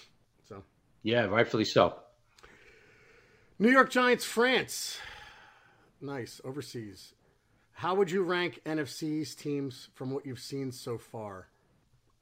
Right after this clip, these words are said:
Speaker 2: Hmm.
Speaker 1: Mm.
Speaker 2: Who's on me? I'll take it first.
Speaker 1: Yep. Yeah, go ahead.
Speaker 2: Uh, how would I rank N F C East team? I would, I would have Dallas right now in front, number one,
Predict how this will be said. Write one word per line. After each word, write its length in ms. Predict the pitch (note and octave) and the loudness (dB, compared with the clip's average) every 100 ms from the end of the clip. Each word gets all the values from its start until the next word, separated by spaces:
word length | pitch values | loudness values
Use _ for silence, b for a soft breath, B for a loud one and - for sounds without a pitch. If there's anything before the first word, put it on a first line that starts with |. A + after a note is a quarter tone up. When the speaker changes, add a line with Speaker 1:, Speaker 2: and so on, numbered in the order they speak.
| _ _ - | _ _ 6
Speaker 2:
Hmm. 300 | C3 C3+ F2 - _ _ _ G#2+ | 10 10 8 -2 _ _ _ -16
Speaker 1:
Mm. 220 | G#2+ F#2+ - _ _ _ _ _ _ _ _ - | -14 -16 -20 _ _ _ _ _ _ _ _ 0
Speaker 2:
Who's 160 | G#2+ | 2
on 140 | F#2+ F#2 | 4 6
me? 180 | G#2+ C#3 | 8 10
I'll 220 | G#2+ G#2 | 8 10
take 200 | C#3 C#3+ | 12 12
it 260 | F3 - | 10 6
first. 280 | E3+ F#3+ F3+ - | 8 8 6 -2
Speaker 1:
Yep. 80 | C#3+ | -2
Yeah, 140 | E3 | 0
go 100 | E3 | 0
ahead. 300 | E3+ D#3 B2+ A2 - _ _ _ _ _ _ _ _ - - - | 2 0 2 -2 -2 _ _ _ _ _ _ _ _ -18 -2 10
Speaker 2:
Uh, 380 | B2 A#2 A2+ | 12 12 12
how 220 | G#2 C3 C3+ | 10 12 12
would 100 | C3 | 12
I 80 | |
rank 280 | A#2+ C3 C3+ | 12 10 8
N 120 | - D3 | 8 8
F 100 | C3+ | 8
C 140 | C#3 | 4
East 340 | A#2 D3+ - | 6 6 4
team? 220 | - D3+ D#3 | 4 4 4
I 180 | A2 A#2+ | 8 8
would, 120 | A2+ - - | 8 2 8
I 100 | A2+ | 10
would 140 | A2+ | 12
have 220 | G#2+ A2+ F#2+ | 10 8 10
Dallas 640 | A#2+ A#2+ A#2+ - - - G#2 | 12 12 12 8 2 2 8
right 180 | A2+ | 8
now 320 | A#2 A#2 A2+ A2 | 10 12 12 10
in 80 | |
front, 360 | G#2+ C#3+ E3+ E3+ - - _ - | 6 10 10 10 2 -18 _ 0
number 180 | A2+ A2+ | 6 8
one, 420 | A2+ A#2+ B2 A#2 | 10 12 10 6